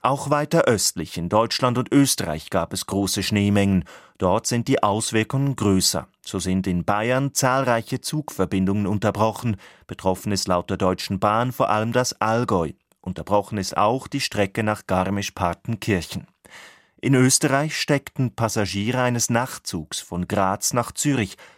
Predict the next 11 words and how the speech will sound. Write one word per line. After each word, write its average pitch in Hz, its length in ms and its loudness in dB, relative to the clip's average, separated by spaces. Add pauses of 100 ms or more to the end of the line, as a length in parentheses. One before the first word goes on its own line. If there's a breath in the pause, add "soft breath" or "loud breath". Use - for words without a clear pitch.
laut 87 240 -2
dem 90 140 -2
O 98 120 2
R 95 200 2
F, 113 180 -4 (300 soft breath)
während 107 360 0
einigen 104 380 -2
Stunden 98 640 -2
ohne 107 280 2
Strom 98 400 0
fest. - 480 -2